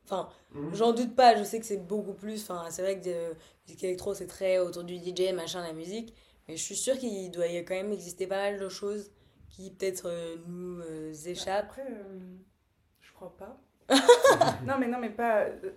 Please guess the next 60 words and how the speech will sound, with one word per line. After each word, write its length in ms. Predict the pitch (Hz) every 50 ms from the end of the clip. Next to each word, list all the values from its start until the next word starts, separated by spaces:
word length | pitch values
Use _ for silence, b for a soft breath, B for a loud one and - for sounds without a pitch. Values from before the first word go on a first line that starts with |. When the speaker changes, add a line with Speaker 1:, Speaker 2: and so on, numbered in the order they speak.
| - 190
Speaker 3:
genre, 260 | 190 202 - 185 180
c'est 140 | - - 208
juste 160 | 233 226 -
que 80 | - 190
Speaker 1:
Non, 80 | 190
mais 460 | 190 185 175 165 165 165 160 156 165 165
Speaker 3:
quand 100 | - 220
Speaker 1:
je 40 | 214
Speaker 3:
tu, 180 | - - 220 -
quand 180 | - - 214
tu 140 | 214 - 220
dis, 240 | 196 185 220 226 214
euh, 120 | 196 190 190 190
musique 260 | 185 185 185 190 -
commerciale, 540 | - 196 190 175 - - - 214 226 240 240 - b b b b b b b b b - 175
euh, 560 | 175 170 170 175 170 170 165 165 165 165 165
'fin, 160 | - - 185
c'est 140 | 175 - 190
dans 120 | 180 175
le 140 | 170 170 165
nom, 180 | 175 190 196 185
quoi. 240 | - 170 151 151 - b b b b b b b b b
C'est 160 | - - 185
juste 240 | 180 220 220 - -
que 260 | 202 180 175 151 -
je 80 | - -
pense 200 | - 208 208 -
que 840 | 196 175 170 170 170 165 165 160 160 156 156 156 156 156 156 156 - 196
Speaker 1:
Bah, 260 | 208 214 214 214 214 214
justement, 420 | 214 233 240 - - 269 269 247
moi, 140 | 220 214 214
Speaker 3:
c'est 40 | 214
Speaker 1:
pour 100 | 214 202
moi, 100 | 208 214
c'est 140 | 214 214
pas 120 | 214 214 214
commercial. 480 | 214 - 214 208 196 196 - 202 185 190
Enfin, 220 | - - 165 - -
Speaker 3:
Bah, 100 | 202 190
en 20 | 180
Speaker 1:
moi, 80 | 190 196
on 20 | 196
Speaker 3:
fait, 80 | 196
Speaker 1:
l'utilise, 480 | 196 190 190 190 190 185 190 185 180 180
euh, 100 | 180 175
Speaker 3:
c'est 180 | 175 170 208 202
pas, 320 | 208 214 214 208 - -
genre, 220 | 180 185 180 165 170
euh, 240 | 165 165 165 156 156
musique 240 | 165 165 175 180 175
commerciale, 340 | 180 180 175 175 - 214
c'est 140 | 208 - 180
vraiment 260 | 170 170 180 190 190
un, 380 | 170 156 147 - - 160 156 - -
un, 60 | 165
un 40 | 160
genre 200 | 156 185 180 180
de, 220 | 170 165 156 151 156
de 140 | 151 151
musique 420 | 151 156 156 151 175 202 208 -